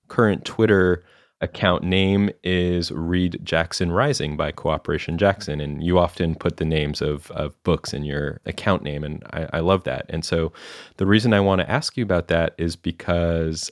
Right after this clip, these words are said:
Jackson Rising, oh, well, I'll maybe just let you,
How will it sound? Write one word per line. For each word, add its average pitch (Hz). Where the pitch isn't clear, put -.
Jackson 95
Rising, 87
oh, 151
well, 135
I'll 139
maybe 123
just 120
let 107
you, 95